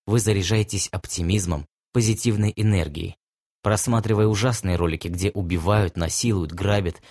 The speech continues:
предают, вы портите себе настроение, ваши мысли и чувства становятся мрачными, в глубине вашей души возникают страхи, в глубине вашей души возникают страхи, слабость, трусость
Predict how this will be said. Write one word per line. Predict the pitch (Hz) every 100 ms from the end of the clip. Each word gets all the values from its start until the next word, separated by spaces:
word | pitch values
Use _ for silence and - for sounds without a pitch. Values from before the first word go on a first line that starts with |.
| _ -
предают, | 110 98 85 90 92 - _ _ _ _ 110
вы | 151
портите | 151 151 123 110 107
себе | - 92
настроение, | 90 - - 82 104 104 82 - _ _
ваши | 117 127 123
мысли | 120 123 110
и | 107 101
чувства | - 131 - 120
становятся | - 101 92 85 98
мрачными, | 87 90 104 - 110 98 92 _ _ _ -
в | 107
глубине | 113 101 98 82
вашей | 85 -
души | 80 78 127 110 - _
возникают | 92 95 90 87 85 73
страхи, | - 101 104 98 107 92 _ _ _
в | 82 92
глубине | 120 117 117
вашей | 104 104 101
души | 95 92 135
возникают | 107 92 98 101 90
страхи, | - - 98 92 85 - _ -
слабость, | - 90 92 92 - - _ _ -
трусость | 85 90 95 - -